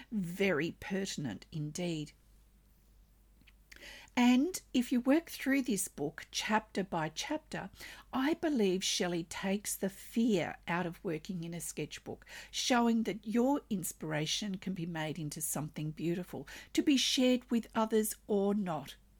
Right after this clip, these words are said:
by exploring a theme in a variety of ways. This book should spark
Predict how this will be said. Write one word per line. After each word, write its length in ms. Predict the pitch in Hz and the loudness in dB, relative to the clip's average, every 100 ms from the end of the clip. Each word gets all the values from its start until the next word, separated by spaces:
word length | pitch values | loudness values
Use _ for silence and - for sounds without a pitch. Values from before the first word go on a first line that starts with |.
| - | -8
by 180 | - 156 | -2 0
exploring 760 | 151 - - - 185 190 208 208 | 0 -4 -6 -2 0 2 2 0
a 60 | |
theme 440 | 208 175 165 160 175 - | -2 -2 -2 -2 -6 -6
in 100 | 175 | -6
a 80 | 160 | -6
variety 680 | 156 156 151 147 160 165 151 | -6 -4 -4 -4 -6 -6 -6
of 180 | - 170 | -6 -6
ways. 540 | 151 143 160 - - _ - _ _ - _ _ - _ _ - - - - - - | -6 -6 -8 -10 -12 _ -20 _ _ -20 _ _ -20 _ _ -20 -20 -20 -18 -18 -8
This 540 | 190 180 226 285 - - | -8 0 2 2 0 -2
book 400 | 208 170 - - | 0 0 -2 -12
should 420 | - - 269 262 - | -6 0 2 2 0
spark 560 | - - 165 156 - | -2 -2 -2 -4 -6